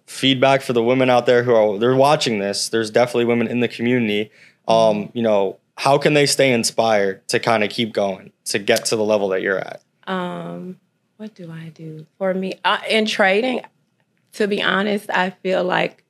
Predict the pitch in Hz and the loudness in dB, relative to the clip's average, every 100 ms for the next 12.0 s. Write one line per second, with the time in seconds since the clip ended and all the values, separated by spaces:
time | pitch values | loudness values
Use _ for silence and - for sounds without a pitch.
0 | - 180 175 - 165 165 - 185 _ _ | -8 -6 -2 -2 -2 -2 -6 -10 _ _
1 | _ _ - 196 190 254 370 330 214 180 | _ _ -2 0 2 2 4 4 4 4
2 | 196 190 170 165 165 185 208 202 196 - | 2 4 2 2 2 0 0 2 2 0
3 | - 175 175 180 - _ _ _ _ _ | 0 0 0 -4 -8 _ _ _ _ _
4 | _ _ _ - 190 196 196 202 196 170 | _ _ _ -4 -2 0 0 -2 -4 -6
5 | 170 165 156 156 143 151 - - _ _ | -8 -8 -12 -14 -18 -20 -20 -20 _ _
6 | 165 160 - - 170 165 160 180 190 185 | -4 -2 -4 -4 -2 0 0 0 0 0
7 | 175 180 185 170 170 165 165 160 165 160 | -2 -2 -4 -4 -2 0 0 0 0 -2
8 | 160 - 196 208 - - - - - 175 | -4 -4 -4 -6 -8 -16 -18 -8 -2 0
9 | 170 160 - _ - 131 165 139 107 107 | 2 -2 -4 _ -6 -2 2 2 2 2
10 | - 110 95 95 - 92 - - 175 - | 2 0 -2 -4 -6 -12 -4 -2 0 0
11 | - 196 190 147 175 170 156 170 165 - | 0 2 2 4 4 2 2 2 2 2